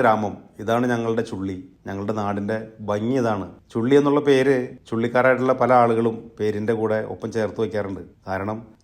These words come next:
അത്രയ്ക്ക് മനോഹരമായിട്ടുള്ള ഒരു ഭൂപ്രദേശമാണ്. മനോഹരമായിട്ടുള്ള ഒരുപാട് ഒരുപാട്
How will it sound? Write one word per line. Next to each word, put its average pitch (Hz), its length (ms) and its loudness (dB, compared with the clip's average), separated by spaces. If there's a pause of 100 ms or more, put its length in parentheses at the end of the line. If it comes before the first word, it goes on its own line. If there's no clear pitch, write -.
അത്രയ്ക്ക് 123 400 -2
മനോഹരമായിട്ടുള്ള 107 760 -4 (460)
ഒരു 98 120 -8 (260)
ഭൂപ്രദേശമാണ്. 92 720 -8 (340)
മനോഹരമായിട്ടുള്ള 127 920 2 (480)
ഒരുപാട് 123 480 4
ഒരുപാട് 104 360 0